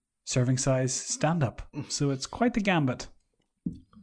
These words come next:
Speaker 2: Absolutely. It just, it just goes off in whatever direction it wants to go.
Speaker 1: So yeah, come join the Slack. Send me an email, send Stu an email. We'll get you joined up.
Speaker 2: Yep. Or, don't, or even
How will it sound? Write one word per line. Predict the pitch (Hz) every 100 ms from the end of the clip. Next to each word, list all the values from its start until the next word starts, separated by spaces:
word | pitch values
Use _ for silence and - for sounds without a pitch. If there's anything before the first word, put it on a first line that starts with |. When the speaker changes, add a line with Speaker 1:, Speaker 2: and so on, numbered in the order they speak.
| - - - -
Speaker 2:
Absolutely. | 101 - 113 110 104
It | 98 98
just, | 113 - 104
it | 101
just | 113 -
goes | 123 113
off | 131 -
in | 101 98
whatever | 110 131 123
direction | 120 117 120 107
it | 98
wants | 127 -
to |
go. | 101 85 78 _ - - _ - - _ _ _ _ - _ _ _ _ _ _ _ _ _ _ _ _ _ _ _
Speaker 1:
So | - 123
yeah, | 107 -
come | - 165
join | 151 143
the | 123
Slack. | - 107 104 - _ _ -
Send | - 135
me | 127
an |
email, | 120 120 120
send | - 113
Stu | - 123
an | 117
email. | 113 113
We'll | 117
get | 123 117
you |
joined | - 107 101
up. | 101 _ _ -
Speaker 2:
Yep. | 104 120 82
Or, | 104 92
don't, | 104 95 -
or | 110 104 -
even | 117 107 104